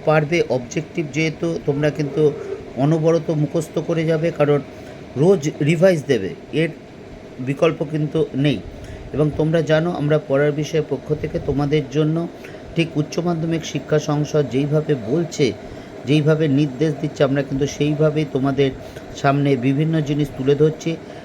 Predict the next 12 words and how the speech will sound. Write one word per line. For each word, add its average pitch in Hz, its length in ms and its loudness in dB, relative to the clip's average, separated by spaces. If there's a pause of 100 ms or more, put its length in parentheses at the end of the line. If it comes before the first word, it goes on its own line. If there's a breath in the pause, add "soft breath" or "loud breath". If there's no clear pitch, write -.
(160)
বিভিন্ন 175 280 2 (120)
জিনিস 170 180 -2 (120)
বলতে 165 240 -2
হিস্ট্রি, 147 320 -2
পল 139 220 4
সায়েন্স, 151 220 2
ফিলোসফি 139 480 0
বা 147 60 6 (160)
এডুকেশন। 151 480 0 (580 loud breath)
এছাড়া 175 380 4 (1400)
উচ্চ 151 140 2 (120)
মাধ্যমিক 175 320 2